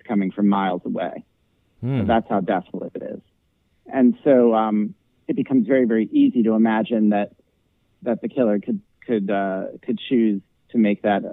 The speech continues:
Speaker 1: his sort of, you know, trophy, uh, room, you know, his, his area where he can drive by anytime he likes and, and just remind, remind himself that they're there.
Speaker 2: Right. And, and if they were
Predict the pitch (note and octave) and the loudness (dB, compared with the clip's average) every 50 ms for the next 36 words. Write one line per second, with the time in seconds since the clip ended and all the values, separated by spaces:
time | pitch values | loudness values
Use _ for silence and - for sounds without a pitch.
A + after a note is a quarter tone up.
0 | - G#2 - - G#2 F#2+ - _ _ _ - G2+ G2 F#2+ F#2 F#2+ F#2 - _ - | -6 -4 -2 -2 -2 -2 -4 _ _ _ -4 -2 -2 -2 -4 -4 -8 -10 _ -8
1 | A2+ G2 F2+ F#2 F#2 - _ _ _ - - A2+ G#2 G2+ - - G#2 G2 F#2 F2+ | -6 -6 -6 -6 -8 -10 _ _ _ 0 2 4 4 4 4 2 2 2 4 2
2 | E2+ E2 - - _ _ _ _ _ _ _ G2+ F#2 F2 F#2 E2+ - - - - | 0 -2 -6 -10 _ _ _ _ _ _ _ -4 -2 -2 -2 -2 -4 -8 -10 -14
3 | - - - - - _ _ F3 - F#2+ F#2 F2 E2 - - - G2 G#2 G2+ F#2 | -16 -20 -20 -20 -20 _ _ -10 -4 -2 -2 -2 -2 -4 -4 -4 -2 -2 0 0
4 | F2+ F2 - - - G2+ F2+ F#2 G#2 G#2 G2 G2 G2+ G2 F#2+ G2 F#2+ F#2 F2+ G2+ | -2 -2 -2 0 0 0 2 4 4 4 4 4 2 2 2 2 0 0 2 0
5 | G#2 - - G#2+ G2 F#2 G#2 G2 G2 G2 F2+ F2 F2+ F#2 F#2 F#2+ G#2 G2 - G2 | 0 0 2 2 2 2 2 2 2 0 0 -2 -2 -2 -2 0 -2 -2 -4 -4
6 | F#2 F#2 F#2+ F#2+ F#2 G2 G#2 G#2 G2 - _ - G#2 F#2+ G2 G2 F#2+ F#2 - _ | -4 -2 -2 -2 -2 0 0 0 -2 -2 _ -6 -4 -2 0 0 0 -2 -6 _
7 | _ _ _ _ _ _ _ _ _ - - A2 G2+ F#2+ F2+ - G#2+ F#2+ - - | _ _ _ _ _ _ _ _ _ -4 0 2 2 2 2 0 -4 -6 -4 -2
8 | G#2+ G2 G2+ F#2 F#2 F#2 F2+ F2 - A#2 G#2 G#2 G2+ G2 G2 G2 F2+ F2 - - | 0 2 2 2 0 -2 -4 -4 -2 0 2 2 2 2 2 0 0 -2 -4 -6
9 | D#2 D#2 - - G2 - - F#2 F2 F2+ F2 F2+ F2 D#2+ C2 G1+ - - _ _ | -8 -6 -6 -6 -6 -4 -2 0 0 0 -2 -2 -4 -4 -6 -8 -10 -14 _ _
10 | _ _ _ _ _ _ - C3 C3+ C3+ B2 G#2+ F#2+ F2 E2 - A#2+ A#2+ B2 G#2+ | _ _ _ _ _ _ -4 -2 0 0 0 0 -2 -6 -6 -4 -4 -4 -2 -2
11 | A#2+ A#2+ A#2+ A#2+ - - C3 A#2+ A2+ A2+ A2 A2 | -2 0 0 0 0 0 0 2 2 2 2 0